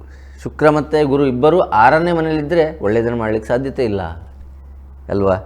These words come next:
ಶತ್ರುಪೀಡೆಯ ಜೊತೆಯಲ್ಲಿ ಶತ್ರುಪೀಡೆಯನ್ನು ಗುರು ಬೃಹಸ್ಪತಿ ಕೊಟ್ಟರೆ ವಿಪತ್ತನ್ನು ಶುಕ್ರ ತರ್ತಾನೆ. ಅದಕ್ಕೋಸ್ಕರವಾಗಿ ಗುರುಬಲ ಆಳುವಂಥದ್ದು ಇಲ್ಲ. ಕರ್ಮದಲ್ಲಿ ಚಂದ್ರ ಇಷ್ಟಪ್ರಾಪ್ತಿ ಹತ್ತನೇ ಮನೆಯಲ್ಲಿ ಚಂದ್ರ ಆಳುವಂಥದ್ದಿದ್ದರೂ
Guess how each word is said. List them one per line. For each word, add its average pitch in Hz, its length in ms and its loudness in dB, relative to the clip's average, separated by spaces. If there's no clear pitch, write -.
ಶತ್ರುಪೀಡೆಯ 156 600 2
ಜೊತೆಯಲ್ಲಿ 170 400 2
ಶತ್ರುಪೀಡೆಯನ್ನು 123 760 -2
ಗುರು 151 180 4
ಬೃಹಸ್ಪತಿ 147 480 0
ಕೊಟ್ಟರೆ 113 300 -6
ವಿಪತ್ತನ್ನು 175 580 -4
ಶುಕ್ರ 117 220 -8
ತರ್ತಾನೆ. 69 400 -16
ಅದಕ್ಕೋಸ್ಕರವಾಗಿ 110 800 4
ಗುರುಬಲ 110 380 8
ಆಳುವಂಥದ್ದು 90 440 0
ಇಲ್ಲ. 82 120 -4
ಕರ್ಮದಲ್ಲಿ 117 480 0
ಚಂದ್ರ 104 220 -2
ಇಷ್ಟಪ್ರಾಪ್ತಿ - 580 -4
ಹತ್ತನೇ 95 320 -8
ಮನೆಯಲ್ಲಿ 107 340 -2
ಚಂದ್ರ 110 260 2
ಆಳುವಂಥದ್ದಿದ್ದರೂ 110 580 0